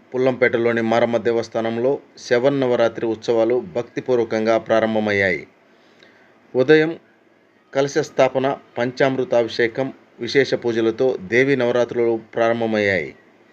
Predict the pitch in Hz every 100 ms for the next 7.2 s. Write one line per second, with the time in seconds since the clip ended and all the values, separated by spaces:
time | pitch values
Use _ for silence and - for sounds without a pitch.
0 | _ _ _ _ _ _ 131 147 156 143
1 | 131 127 131 147 - 123 123 160 139 -
2 | 127 127 135 147 - 107 113 139 143 127
3 | 123 113 120 135 - 98 127 139 131 123
4 | 123 120 117 127 127 120 117 120 113 107
5 | 85 - _ _ _ _ _ - _ _
6 | _ 131 131 190 165 156 147 139 135 135
7 | 131 151